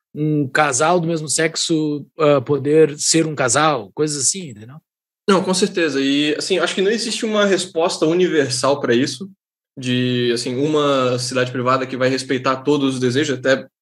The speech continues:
Speaker 2: meio que impossível, porque muitos desejos são contraditórios, né? Então, a ideia da governança privada é que você tá oferecendo um produto, né, um, um local pra viver, basicamente, que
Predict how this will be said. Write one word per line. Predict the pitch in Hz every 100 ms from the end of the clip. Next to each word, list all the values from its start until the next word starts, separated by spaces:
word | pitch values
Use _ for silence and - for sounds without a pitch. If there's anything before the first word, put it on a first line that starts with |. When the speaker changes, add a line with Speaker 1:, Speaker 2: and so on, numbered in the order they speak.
| _ 139
Speaker 2:
meio | 147 143
que |
impossível, | 143 139 127 175 196
porque | -
muitos | 135 135 131
desejos | 131 123 127 123
são | 131 123 117
contraditórios, | - 127 127 123 123 120 135 202 - - _ _ _ _ -
né? | 120
Então, | 113 123 131 -
a | 156
ideia | 190 160 180 226
da |
governança | 196 196 185 170 175 175
privada | 147 123 123 139 165 - -
é | 143
que | 151
você | 160 160
tá | 165
oferecendo | 151 - 160 165 160
um |
produto, | 160 175 139 165 233 - - _ _ -
né, | 123
um, | 123 123 123 127 - - _ _ _ _ _ 120
um | 147
local | 170 165 180 190
pra | 156
viver, | 135 117 147
basicamente, | 160 131 127 143 131 151 180
que | 208 185 208 277